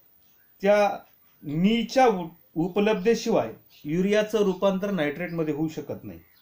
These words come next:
तर म्हणून हा महत्त्वाचा घटक आहे आणि तो घटक मायक्रोन्यूटनमध्ये मोडला जातो.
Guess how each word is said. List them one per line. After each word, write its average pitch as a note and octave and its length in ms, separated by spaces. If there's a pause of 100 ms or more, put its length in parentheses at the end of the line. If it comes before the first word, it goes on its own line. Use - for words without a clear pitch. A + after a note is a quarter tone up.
(960)
तर A3 260 (140)
म्हणून G3+ 500 (760)
हा G#3 180
महत्त्वाचा G3+ 580
घटक F3 360
आहे F2+ 180 (960)
आणि F#3+ 380 (260)
तो G3+ 140
घटक F3+ 400
मायक्रोन्यूटनमध्ये F3 680
मोडला D#3+ 380
जातो. B2 380